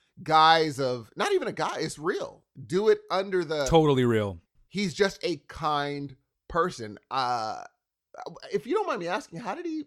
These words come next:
Speaker 1: pass away? Was it natural causes?
Speaker 2: Uh, he, I believe he had cancer.
Speaker 1: Ah.
Speaker 2: Uh, I was trying to, actually, I was, I was literally trying to look that up right now because I wanted to talk about that, but I believe it was cancer that got him. He ends up getting sick at the end of the, towards the end of the movie.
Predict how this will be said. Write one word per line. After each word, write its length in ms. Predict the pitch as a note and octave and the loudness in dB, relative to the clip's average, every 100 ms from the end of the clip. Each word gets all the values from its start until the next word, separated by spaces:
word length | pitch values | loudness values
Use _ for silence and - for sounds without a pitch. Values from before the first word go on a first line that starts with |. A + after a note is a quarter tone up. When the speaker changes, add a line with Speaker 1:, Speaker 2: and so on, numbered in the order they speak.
| _ | _
Speaker 1:
pass 260 | - C4 C4 | -12 -12 -12
away? 260 | B3+ B3 D#4+ | -16 -14 -8
Was 220 | A3+ D#3+ | -8 -8
it 140 | E3 | -12
natural 360 | C#3 D#3 - D#4+ | -10 -12 -14 -16
causes? 440 | E4 E4+ F#4 F#4+ _ _ _ _ _ _ | -14 -12 -14 -18 _ _ _ _ _ _
Speaker 2:
Uh, 320 | E3+ E3+ E3 | 0 2 2
he, 320 | D#3+ B3 B3+ - | 2 -2 -6 -8
I 60 | |
believe 240 | F3 A3 C#4 | -8 -6 -4
he 60 | |
had 100 | D4+ | -6
cancer. 540 | - A3 G#3+ - - - _ - | -4 -4 -4 -6 -14 -18 _ -6
Speaker 1:
Ah. 380 | F3 B2+ - - | -2 0 0 0
Speaker 2:
Uh, 0 | |
I 40 | - | -4
was 60 | |
trying 140 | D4+ B3 | -6 -6
to, 160 | G#3+ | 0
actually, 280 | G3 - F#3 | 0 0 2
I 40 | F3 | 2
was, 100 | D#3+ - _ | 0 -8 _
I 80 | E3+ | 0
was 180 | E3+ C3 | 0 -2
literally 380 | D3+ F3+ F3+ E3 | 0 2 2 0
trying 220 | F#3+ D#3+ | -4 -6
to 40 | |
look 180 | C3 C#3 | -6 -6
that 140 | C3 A#2+ | -6 -6
up 140 | A#2+ | -4
right 120 | C#3 | -6
now 160 | C#3+ C#3+ | -4 -6
because 460 | C3 A#2+ B2+ A2+ | -6 -4 -4 -4
I 80 | A2 | -4
wanted 200 | A2 A2+ | -4 -4
to 80 | G#2+ | -8
talk 220 | G2 G#2+ | -6 -6
about 260 | G#2 G2 F2+ | -6 -10 -10
that, 160 | F#2+ - | -12 -4
but 100 | A2+ | -2
I 40 | |
believe 260 | B2 C3+ C#3+ | -2 -2 -4
it 40 | |
was 120 | C3 | -8
cancer 340 | - A#2+ A2 G#2 | -8 -8 -8 -12
that 140 | F2+ | -12
got 180 | F#2+ F#2 | -14 -12
him. 60 | |
He 160 | G2+ D#3 | -10 -6
ends 200 | D#3+ D#3+ | -4 -2
up 160 | D#3 C3+ | -4 -4
getting 280 | C3 C3 | -6 -4
sick 320 | B2 - A#2 G#2+ | -8 -8 -8 -8
at 80 | |
the 120 | G2+ G#2+ | -12 -10
end 140 | G#2+ | -10
of 80 | G2+ | -10
the, 60 | G#2 | -16
towards 280 | - C#3 B2 | -8 -4 -4
the 100 | A#2 | -4
end 80 | A2 | -8
of 80 | G#2+ | -8
the 40 | |
movie. 400 | G#2+ F#2+ E2+ F2 | -10 -12 -16 -20